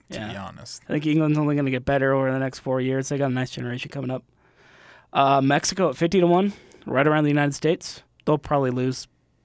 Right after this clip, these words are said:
Speaker 2: in the round of sixteen 'cause it's what they do, though.
Speaker 1: I mean, Mexico and U S,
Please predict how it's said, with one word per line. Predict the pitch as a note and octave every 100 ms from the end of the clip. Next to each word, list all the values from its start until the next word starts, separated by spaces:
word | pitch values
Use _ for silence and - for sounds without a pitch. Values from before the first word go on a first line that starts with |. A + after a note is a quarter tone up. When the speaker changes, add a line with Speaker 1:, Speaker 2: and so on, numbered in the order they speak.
| -
Speaker 2:
in | C3+
the | B2+
round | B2 B2
of | A#2+
sixteen | C3 - A#2 C#3
'cause | - A#2+
it's | A#2 -
what | A#2
they | C3
do, | B2+
though. | A2+ B2 - - - - - - _ D#3
Speaker 1:
I |
mean, | F3+ F3+
Mexico | F#3+ - A3+
and | G#3+
U | F3 D#3
S, | D3+ -